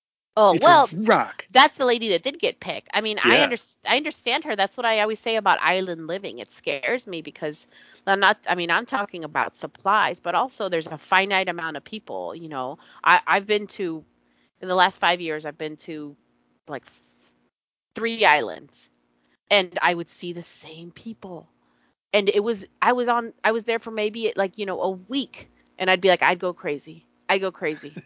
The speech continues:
Speaker 2: <laughs>
Speaker 1: I can't do that.
Speaker 2: Well, you wouldn't like Iowa then.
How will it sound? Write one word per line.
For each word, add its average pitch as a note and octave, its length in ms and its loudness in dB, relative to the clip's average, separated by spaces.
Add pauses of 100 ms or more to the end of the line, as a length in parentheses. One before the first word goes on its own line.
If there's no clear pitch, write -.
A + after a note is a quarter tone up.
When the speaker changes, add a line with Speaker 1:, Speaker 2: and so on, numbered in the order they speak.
(120)
Speaker 2:
<laughs> - 1200 -16
Speaker 1:
I E3+ 80 0
can't F3 400 -2
do D#3+ 140 -8
that. G#2 240 -2 (180)
Speaker 2:
Well, C#3 380 6
you C#3+ 100 4
wouldn't D3 220 0
like C3 180 -4
Iowa A#2 420 -2
then. G2 240 -18